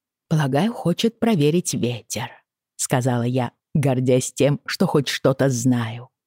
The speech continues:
«Убедиться, что корабль по-прежнему находится с наветренной стороны». Джейми порылся на столе Хикмана и обнаружил там довольно сморщенное яблоко, которое бросил мне на колени.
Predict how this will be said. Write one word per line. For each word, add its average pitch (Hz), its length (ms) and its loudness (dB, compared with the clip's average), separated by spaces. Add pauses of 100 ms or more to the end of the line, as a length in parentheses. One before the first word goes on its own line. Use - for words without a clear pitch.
(400)
«Убедиться, 220 480 2
что - 220 -2
корабль 170 600 -2 (300)
по-прежнему 233 600 4
находится 180 600 4
с - 100 -4
наветренной 143 640 2
стороны». 123 720 -2 (840)
Джейми 156 320 2
порылся 127 460 0
на 127 100 4
столе 123 360 0
Хикмана 180 720 -2 (320)
и - 20 6
обнаружил 247 460 6
там 226 180 6
довольно 202 380 6
сморщенное 175 600 2
яблоко, 131 680 0 (240)
которое 175 320 4
бросил 143 340 4
мне 135 200 4
на 135 100 4
колени. 117 720 -2